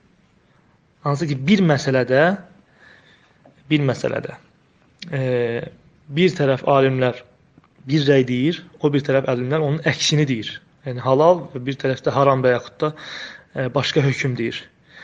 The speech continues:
Və ilk olaraq, ilk olaraq hər şeydən öncə, hər şeydən öncə bütün belə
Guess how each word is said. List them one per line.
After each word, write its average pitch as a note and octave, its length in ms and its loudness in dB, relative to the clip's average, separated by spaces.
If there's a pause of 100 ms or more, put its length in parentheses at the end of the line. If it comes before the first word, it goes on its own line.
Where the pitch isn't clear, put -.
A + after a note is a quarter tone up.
(520)
Və E3+ 180 6 (800)
ilk A3+ 260 4
olaraq, D#3 480 6 (240)
ilk C#3 200 -4
olaraq B2 280 -2
hər F#3+ 160 4
şeydən C#3+ 320 2
öncə, A#2 320 -2 (280)
hər C#3+ 160 -2
şeydən C3 280 -4
öncə B2 340 -6 (1040)
bütün A#3 800 2
belə D#3+ 200 6